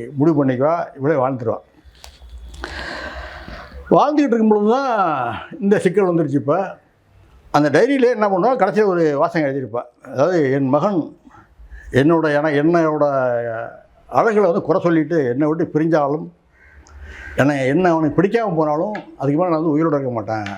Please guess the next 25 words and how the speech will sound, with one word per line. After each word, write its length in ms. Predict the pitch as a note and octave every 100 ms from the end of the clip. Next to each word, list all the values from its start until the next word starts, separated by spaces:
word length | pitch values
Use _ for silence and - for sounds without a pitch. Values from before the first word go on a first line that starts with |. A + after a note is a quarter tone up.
| - -
அப்படின்னு 380 | A#2 A#2 C3+ A2+
எழுதியிருக்கோம் 320 | C3+ A2+ G#2
அந்த 180 | G2 G#2
டைரியில். 300 | A#2+ A2 G2 - _ - - - - - -
"ஆஹா" 540 | A#2 G#2+ A2 A#2 G#2 G2
அப்படின்னு 260 | A2+ A2+
என்ன 180 | A#2 B2
பண்ணுவான், 280 | G#2+ A2 C#3+
அவன் 300 | A#2 A2 G2 F2+ F#2+
கிளம்பி 560 | A#2 B2+ B2+ A2+ F#2 F#2+ - - - - - - A#2
அப்படியே 240 | A2 B2
அம்மா 180 | B2 B2+
அம்மான்னு 200 | C3 D3
கத்திக்கிட்டு 680 | A2+ C3+ C3 D#3 B2+ G2+ F#2+ F#2 - G#2
டைரி 240 | G2+ C#3 C3+
எடுத்துக்கிட்டு 800 | B2 B2 B2 F3+ D#3 G#2+ G2+ G2+ - - _ _ - -
ஓடுறான் 640 | A#2+ C#3 B2 A2 G2+ G#2 G#2+ -
முதியோர் 320 | - C3 C#3
இல்லத்துக்கு. 600 | B2 A2+ G2 G2 C#3+ E3 - - - - - - - - - -
அவன் 260 | - C3 A2+
பொண்டாட்டி 360 | A#2 D3 C#3+ A#2+
கூட 180 | B2+
வருவா, 260 | A#2 A2+ G#2+
லதாவும் 480 | A2+ A#2 B2+ A#2 G#2+
வருவா. 300 | G#2+ A#2